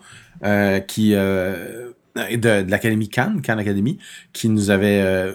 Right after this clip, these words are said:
euh, ouvert la, la, la porte avec, la, avec, euh, l'éducation et le, les, l'origine des choses. Euh, la conférence est donc présentée sur, euh,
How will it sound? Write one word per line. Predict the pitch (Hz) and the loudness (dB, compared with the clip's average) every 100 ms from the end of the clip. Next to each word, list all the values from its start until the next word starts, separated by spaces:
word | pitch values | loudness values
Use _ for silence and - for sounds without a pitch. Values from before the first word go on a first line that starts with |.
| - | -2
euh, | 113 92 90 | -2 -2 -4
ouvert | - 101 107 104 | -6 0 2 4
la, | 101 92 95 | 2 0 -2
la, | 98 | -4
la | 101 98 | -2 -2
porte | - 110 - | 0 0 2
avec, | 98 92 98 | 0 0 0
la, | 120 101 85 - - | 0 0 -4 -10 -6
avec, | 104 101 104 | -4 -2 0
euh, | 92 | 0
l'éducation | 92 107 - 110 95 110 117 | 2 0 2 0 0 -2 0
et | 104 | -2
le, | 90 90 - - - - | -2 -6 -10 -16 -20 -8
les, | 101 110 | -4 0
l'origine | 120 117 117 120 | 2 2 4 2
des | 107 | 2
choses. | - 123 110 | 2 2 2
Euh, | 98 92 101 | 2 0 -2
la | 113 110 | -2 0
conférence | 120 120 131 | 0 0 0
est | 123 | 0
donc | 110 110 | -2 -4
présentée | 113 113 101 120 | -2 -2 0 0
sur, | - 120 120 104 | 0 0 0 0
euh, | 87 | -6